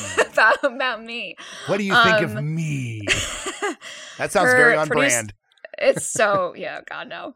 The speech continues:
Speaker 1: Um, her producer, Alex, has liked a couple of our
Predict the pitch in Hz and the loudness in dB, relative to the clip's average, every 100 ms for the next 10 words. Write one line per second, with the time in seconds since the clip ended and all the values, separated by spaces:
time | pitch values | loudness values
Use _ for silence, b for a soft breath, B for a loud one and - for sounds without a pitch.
0 | B B - 220 226 214 202 - 240 247 | B B -6 -4 -2 -4 -10 -8 -8 -6
1 | - 196 190 190 165 180 - 185 170 175 | -2 2 2 2 -2 -6 -8 -8 -6 -6
2 | 175 175 - - - 165 170 - 165 - | -8 -8 -12 -14 -8 -6 -6 -8 -10 -8
3 | 160 165 156 151 156 | -6 -4 -4 -6 -8